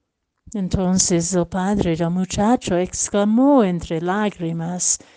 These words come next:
"Creo, Señor, pero dame tú la fe que me falta." Jesús, al ver que la gente acudía corriendo,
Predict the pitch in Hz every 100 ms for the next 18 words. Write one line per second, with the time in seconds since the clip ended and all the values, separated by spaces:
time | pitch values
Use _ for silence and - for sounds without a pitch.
0 | _ - _ _ - - 330 330 202 156
1 | - 190 170 170 202 214 185 175 - _
2 | _ _ _ _ _ _ - 247 254 226
3 | 254 262 240 208 196 - 220 220 196 175
4 | 170 - 196 180 170 - - 175 175 175
5 | - 175 175 - 180 190 185 - _ _
6 | _ _ _ _ _ _ _ _ _ _
7 | _ _ _ - - 208 175 - 180 180
8 | 208 - - 214 208 208 233 247 254 254
9 | _ _ - 226 220 240 233 285 262 220
10 | 180 165 - 190 165 233 226 196 - 165
11 | 175 196 190 180 185 185